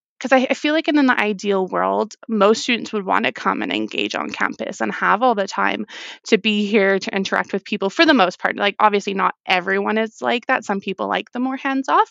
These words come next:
I think it's more just, oh, well, is what they need because they have that working lifestyle or kids or so whatever it may be. So I think, yeah,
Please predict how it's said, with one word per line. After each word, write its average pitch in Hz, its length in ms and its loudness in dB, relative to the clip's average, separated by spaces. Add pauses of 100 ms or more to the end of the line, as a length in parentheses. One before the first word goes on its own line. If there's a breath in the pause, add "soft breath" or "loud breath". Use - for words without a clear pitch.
(140)
I 220 120 -2
think 269 200 -2
it's 285 160 0
more 220 240 0
just, 214 300 -6
oh, 240 80 4
well, 233 200 6
is 233 100 0
what 233 100 -4
they 190 100 -4
need 185 380 -6
because 226 520 0
they 226 120 2
have 190 360 0
that - 420 -2
working 185 460 -6
lifestyle 175 720 -4
or 170 200 -4 (200)
kids 180 600 -2
or 175 200 -2 (360 loud breath)
so 202 300 2
whatever 208 520 2
it 202 120 0
may 185 260 -4
be. 262 360 2 (140)
So 247 200 4
I 226 140 6
think, 240 300 -2
yeah, 196 200 0